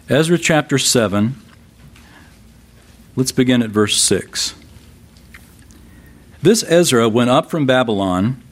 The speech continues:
and he was a scribe, skilled in the law of Moses, which the Lord God of Israel had given. And the king granted him all he requested, because the hand of the Lord his God was upon him."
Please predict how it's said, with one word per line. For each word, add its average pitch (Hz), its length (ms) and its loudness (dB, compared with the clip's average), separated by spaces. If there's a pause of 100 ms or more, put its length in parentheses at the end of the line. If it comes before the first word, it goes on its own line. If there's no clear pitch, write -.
(120)
and 117 160 2
he 170 120 4
was 170 180 2
a 147 60 0
scribe, 104 640 -2
skilled 170 360 2
in 170 80 2
the 147 60 2
law 127 240 4
of 110 100 -2
Moses, 110 640 0
which 107 200 -2
the 104 100 0
Lord 123 260 2
God 117 180 2
of 104 100 -2
Israel 104 300 0
had 95 200 -4
given. 90 340 -2 (540)
And 123 140 2
the 123 60 2
king 196 540 2
granted 160 480 2
him 143 300 2 (120)
all 170 320 4
he 185 140 2
requested, 107 680 0 (520)
because 123 300 -2
the 113 80 -2
hand 147 460 2
of 147 180 -2
the 151 100 2
Lord 120 320 4
his 123 180 0
God 95 440 -2 (360)
was 98 180 -4
upon 113 360 -2
him." 82 220 -6